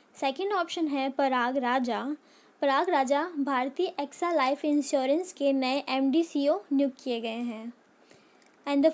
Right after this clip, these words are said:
fourth option is दिलीप कुमार पटेल। तो दिलीप कुमार पटेल जी को एनटीपीसी मीन्स नेशनल थर्मल पावर कॉरपोरेशन का एचआर नियुक्त किया गया था। हमारा नेक्स्ट क्वेश्चन है, चीनी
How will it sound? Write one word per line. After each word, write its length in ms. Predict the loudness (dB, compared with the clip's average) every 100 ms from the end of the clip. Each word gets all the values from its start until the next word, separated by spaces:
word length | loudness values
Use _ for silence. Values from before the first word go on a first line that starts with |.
| 4
fourth 340 | 2 4 2
option 380 | 2 0 2 2
is 80 | 0
दिलीप 380 | 0 0 0 0
कुमार 340 | 0 2 2
पटेल। 540 | 0 -6 -4 -4 -2 -6 _ _ -2
तो 100 | 0
दिलीप 360 | 0 2 0 2
कुमार 260 | 0 0
पटेल 380 | 0 0 0 -2
जी 160 | -2 0
को 240 | 2 2 0
एनटीपीसी 720 | -2 2 2 2 0 0 -2 -4 _ _ 2
मीन्स 380 | 2 2 -2 -6 0
नेशनल 520 | 2 2 0 0 0
थर्मल 500 | -2 0 2 2 2
पावर 340 | 2 2 2
कॉरपोरेशन 640 | 0 -2 -2 -2 -2 -2 -4
का 260 | -2 -4 -6 -14 -16 -4
एचआर 340 | -4 0 0 0
नियुक्त 360 | -2 -4 -8 -4
किया 180 | 0 0
गया 260 | 0 -2
था। 320 | -4 -8 -10 -14 -20 -20 -20 _ -20 _ _ _ _ _ _ _ _ _ _ _ -6
हमारा 400 | -2 0 0 -2
नेक्स्ट 360 | -2 -4 -4
क्वेश्चन 340 | -2 -4 -2 -4
है, 320 | -4 -4 -6 -10 _ _ _ _ -4
चीनी 440 | 0 2 0 -2